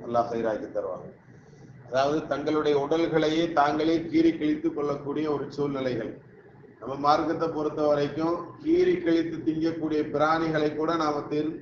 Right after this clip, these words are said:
தின்னு நாம சாப்பிடக்கூடாது அப்படிங்கிற நம்மளுடைய மார்க்கம் நமக்கு சொல்லித் தர்றது. ஆனா நம்ம உடம்பையே நாமளே கீறிக்கிடலாம் அப்படிங்கிறதுக்கு எந்த விதமான ஆதாரமும் கிடையாது. தற்கொலை செய்து கொள்ளக்கூடாது,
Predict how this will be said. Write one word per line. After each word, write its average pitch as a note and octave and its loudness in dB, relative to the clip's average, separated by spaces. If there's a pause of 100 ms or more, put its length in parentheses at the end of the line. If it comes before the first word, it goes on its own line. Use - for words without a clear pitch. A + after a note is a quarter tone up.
தின்னு E3+ -4 (600)
நாம D3 -4
சாப்பிடக்கூடாது D#3 6
அப்படிங்கிற D3+ 2
நம்மளுடைய D3+ 0
மார்க்கம் C#3+ 0
நமக்கு D3 -6
சொல்லித் C#3+ -6
தர்றது. B2+ 0 (760)
ஆனா D3 4
நம்ம C#3+ 0
உடம்பையே F3+ 6
நாமளே E3+ 6
கீறிக்கிடலாம் D#3+ 4
அப்படிங்கிறதுக்கு D#3 0
எந்த D3 -4
விதமான D3 0 (300)
ஆதாரமும் D3 2
கிடையாது. C#3 -2
தற்கொலை C#3 -4
செய்து C3+ -8
கொள்ளக்கூடாது, C3 0